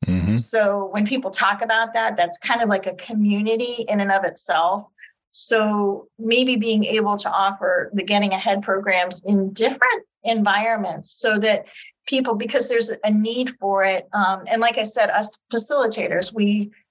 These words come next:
Speaker 2: we participated and we all learned some pretty amazing things about ourselves every week. It wasn't just like a one-time learning. There were new things every week that we learned. So I definitely think that it's out there. So those are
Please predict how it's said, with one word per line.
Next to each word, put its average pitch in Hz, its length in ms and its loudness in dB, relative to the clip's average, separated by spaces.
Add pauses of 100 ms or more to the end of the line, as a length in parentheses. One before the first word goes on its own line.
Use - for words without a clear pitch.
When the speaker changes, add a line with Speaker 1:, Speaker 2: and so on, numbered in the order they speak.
(200)
Speaker 2:
we 208 140 2
participated 269 840 0
and 185 140 -4
we 190 140 -6
all 220 400 0
learned 202 340 0
some 190 200 -2
pretty 233 280 -2
amazing 202 400 0
things 185 280 -4
about 185 220 2
ourselves 165 720 0 (300)
every 208 480 2
week. 190 340 -4 (640)
It 185 120 2
wasn't 208 320 0
just 202 160 -2
like 202 140 2
a 185 80 -4
one-time 202 540 2
learning. 190 360 0
There 190 160 2
were 185 120 0
new 220 260 2
things 214 380 0
every 196 280 0
week 190 280 -2
that - 160 2
we 190 120 -4
learned. 190 480 -2 (420)
So 208 480 0
I 208 140 2
definitely 226 800 0
think 226 240 -2
that 190 120 2
it's 185 180 -2
out 190 300 2
there. 240 320 0
So 214 260 0
those 254 380 0
are 349 120 -6